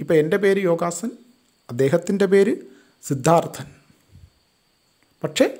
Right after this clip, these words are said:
അദ്ദേഹത്തിന് തിരിച്ചറിവുള്ളതുകൊണ്ട് അദ്ദേഹത്തിനെ ബുദ്ധനെന്ന് വിളിക്കുന്നു. എനിക്ക് തി-, തിരിച്ചറിവുണ്ടെങ്കിൽ എന്നെയും വിളിക്കാം ബുദ്ധൻ. നിങ്ങൾക്ക് തിരിച്ചറിവുണ്ടെങ്കിൽ നിങ്ങളെയും വിളിക്കാം ബുദ്ധൻ. ആ തിരിച്ചറിവിനെ വിളിക്കുന്നതാണ് ബുദ്ധൻ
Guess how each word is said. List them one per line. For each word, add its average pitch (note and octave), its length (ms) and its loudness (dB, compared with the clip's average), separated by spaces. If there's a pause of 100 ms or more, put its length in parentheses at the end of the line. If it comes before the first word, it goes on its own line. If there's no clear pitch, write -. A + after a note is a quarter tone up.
അദ്ദേഹത്തിന് G#3+ 500 -2
തിരിച്ചറിവുള്ളതുകൊണ്ട് A3 680 0
അദ്ദേഹത്തിനെ B2+ 380 -4
ബുദ്ധനെന്ന് F#3+ 420 -4
വിളിക്കുന്നു. B2+ 380 -6 (400)
എനിക്ക് G#3+ 300 2
തി-, - 260 -10
തിരിച്ചറിവുണ്ടെങ്കിൽ A3+ 800 0
എന്നെയും C4 300 0
വിളിക്കാം C#3 320 -6
ബുദ്ധൻ. - 280 -10 (140)
നിങ്ങൾക്ക് G#3+ 420 0
തിരിച്ചറിവുണ്ടെങ്കിൽ A3+ 640 -2
നിങ്ങളെയും A3+ 320 -2
വിളിക്കാം - 360 -6
ബുദ്ധൻ. - 300 -12 (1000)
ആ A3+ 40 -4 (120)
തിരിച്ചറിവിനെ C#4 540 0
വിളിക്കുന്നതാണ് F#3 720 -6 (380)
ബുദ്ധൻ - 460 -4